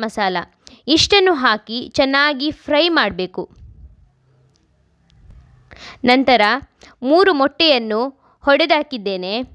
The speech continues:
ಇದನ್ನು ಚೆನ್ನಾಗಿ ಮಿಕ್ಸ್ ಮಾಡಬೇಕು. ಇದು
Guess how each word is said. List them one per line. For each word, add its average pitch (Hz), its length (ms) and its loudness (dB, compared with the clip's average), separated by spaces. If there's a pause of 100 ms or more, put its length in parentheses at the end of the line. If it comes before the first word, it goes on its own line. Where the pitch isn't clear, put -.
(760)
ಇದನ್ನು 294 320 4 (460)
ಚೆನ್ನಾಗಿ 311 500 0 (240)
ಮಿಕ್ಸ್ 302 320 -8
ಮಾಡಬೇಕು. 190 480 -2 (3000)
ಇದು 294 160 6